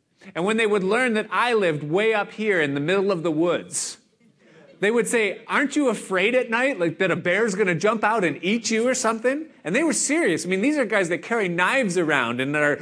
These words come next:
have scars all over their body. And I'm looking at them saying, "You think I'm afraid of where I live? You know, you should be afraid. You're in greater danger down here. You've got men."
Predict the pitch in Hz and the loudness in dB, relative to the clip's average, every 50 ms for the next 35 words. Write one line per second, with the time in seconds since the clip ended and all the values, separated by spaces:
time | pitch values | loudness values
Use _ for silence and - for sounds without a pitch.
0 | - 190 180 - 180 151 - - - - 226 240 240 220 190 156 170 175 180 196 | -8 -4 -2 -2 0 0 0 -2 -2 0 0 2 2 2 0 0 0 0 0 0
1 | 202 185 190 175 170 156 143 170 180 196 196 175 156 143 139 147 156 185 202 196 | 0 0 0 0 0 0 2 2 0 2 2 2 0 0 0 0 0 0 0 -2
2 | 196 180 196 185 185 180 190 170 151 - - - - 170 214 277 277 277 262 220 | 0 0 0 0 0 0 0 0 -2 -4 -8 -10 -4 -2 0 0 0 0 0 -2
3 | - - 147 151 180 214 226 233 226 226 - - 190 185 190 208 254 285 - 247 | -2 -2 -2 0 0 0 0 0 -2 -4 -4 -2 0 0 2 0 0 0 -2 -2
4 | - - 220 190 151 175 185 170 160 160 180 214 240 247 254 269 294 339 349 320 | -2 -2 -2 -2 0 0 0 2 2 2 0 0 0 0 2 2 0 0 -2 -6
5 | - 196 160 - 190 185 170 147 143 160 - - - 208 180 165 175 226 311 349 | -8 -10 -8 -4 -2 0 0 0 0 -2 -6 -12 -16 -14 -8 -4 0 0 0 0
6 | - - - 185 185 180 190 180 160 156 147 160 - 156 143 139 135 127 127 160 | 0 -2 -2 -2 -2 -2 0 0 0 0 -2 -2 -2 0 0 0 0 0 0 0
7 | 208 262 240 190 156 180 175 165 165 160 147 165 170 185 196 180 165 147 147 143 | 0 0 0 -2 -2 -2 0 0 0 0 0 0 -2 0 0 -2 0 0 0 0
8 | 143 147 143 185 240 208 185 254 294 208 196 147 143 151 151 180 240 277 220 139 | 0 -2 -2 -2 -2 0 0 0 0 0 0 0 0 -2 -2 0 0 0 0 -2
9 | 110 92 - | -4 -8 -16